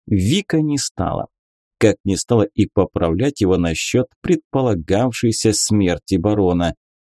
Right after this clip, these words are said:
Обостренным восприятием она легко вычислила, что то якобы бестолковое движение толпы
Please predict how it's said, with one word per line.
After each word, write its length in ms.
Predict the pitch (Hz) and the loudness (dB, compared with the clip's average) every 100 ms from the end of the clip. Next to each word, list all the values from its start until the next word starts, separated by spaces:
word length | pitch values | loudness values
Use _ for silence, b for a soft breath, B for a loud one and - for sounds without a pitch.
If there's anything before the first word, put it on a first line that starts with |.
| _ _ | _ _
Обостренным 760 | 110 101 139 - 233 226 196 160 | 0 2 0 0 2 2 2 2
восприятием 800 | 147 - 127 143 190 - 156 127 | 0 0 -2 0 -2 0 -2 0
она 260 | - 107 101 | 0 0 2
легко 480 | 104 90 - 104 92 | 2 0 0 2 2
вычислила, 760 | 90 151 185 92 - 87 90 | 2 -2 -2 -6 -4 -2 -2
что 320 | 85 - 92 - | -2 -2 -4 -2
то 220 | - 170 143 _ | -2 -2 -4 _
якобы 640 | 104 104 160 - 135 123 | -2 -2 -4 -4 -4 -2
бестолковое 880 | 127 127 123 - 123 - - 135 113 | -2 -4 -4 -2 -4 -2 -2 0 0
движение 500 | 101 110 113 107 101 | 0 0 2 2 0
толпы 580 | - 98 87 - 185 | 2 0 0 -2 -2